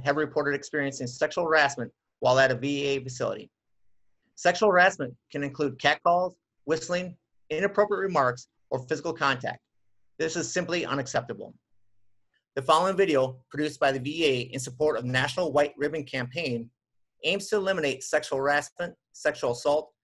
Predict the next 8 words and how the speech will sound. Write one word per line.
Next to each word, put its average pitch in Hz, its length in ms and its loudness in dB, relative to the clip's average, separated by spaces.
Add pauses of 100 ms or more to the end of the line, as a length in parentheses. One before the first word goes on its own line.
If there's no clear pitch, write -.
(160)
and 135 60 -8
domestic 165 360 -2
violence 123 520 0
in 131 120 -4
V 139 200 0
A 127 60 -2
healthcare 170 480 0 (260)
settings 131 500 -2